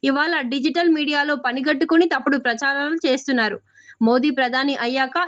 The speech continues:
ఇరవై ఐదు కోట్ల మందిని బీపీల నుంచి మెరుగైన జీవన విధానంలోకి తీసుకొచ్చారు.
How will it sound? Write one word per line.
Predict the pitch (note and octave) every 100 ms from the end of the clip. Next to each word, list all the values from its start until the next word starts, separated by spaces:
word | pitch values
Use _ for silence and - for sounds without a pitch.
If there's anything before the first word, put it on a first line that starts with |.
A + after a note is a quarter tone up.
| -
ఇరవై | C4 C4+
ఐదు | C4+ C4
కోట్ల | C4 C4 C4+ E4
మందిని | D#4 D4 D#4 F4
బీపీల | A#3+ C#4+ C#4+ D#4+ C#4+
నుంచి | C#4+ C#4 D4
మెరుగైన | A3 A#3 B3+ C#4 C4+
జీవన | A#3 C4 C#4 C4
విధానంలోకి | A3+ B3 C4+ C4 C#4 F4
తీసుకొచ్చారు. | E4+ C4+ - A#3 A3+ B3+ G#3